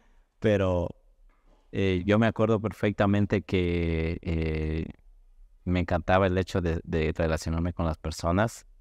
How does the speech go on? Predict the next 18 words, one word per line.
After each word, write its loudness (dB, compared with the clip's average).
y, 0
y 0
dejarles 0
algo 4
positivo. -2
Y -2
yo 4
no 2
sabía 2
qué -2
carreras 0
tenía -4
que -8
seguir -4
para, -10
para -2
hacer -2
eso. 2